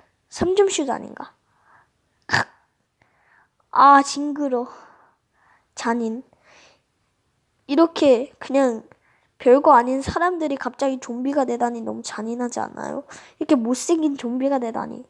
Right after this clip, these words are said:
오, 안 돼! 제발! 오!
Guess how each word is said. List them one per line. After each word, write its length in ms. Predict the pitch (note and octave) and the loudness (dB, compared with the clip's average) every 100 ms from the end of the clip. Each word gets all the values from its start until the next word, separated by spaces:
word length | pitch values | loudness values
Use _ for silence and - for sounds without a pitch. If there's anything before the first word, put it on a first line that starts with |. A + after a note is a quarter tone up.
| _ | _
오, 100 | C#4+ - - - - | -8 -8 -20 -12 2
안 140 | F4 | 6
돼! 760 | G4+ G4+ G#4+ A4 A4 A4 G#4+ A4 - _ _ _ _ | 8 10 10 8 8 6 4 0 -6 _ _ _ _
제발! 400 | - D#4 F4 - - _ _ _ _ _ | 0 4 6 4 -2 _ _ _ _ _
오! 220 | G4 G#4 | 2 2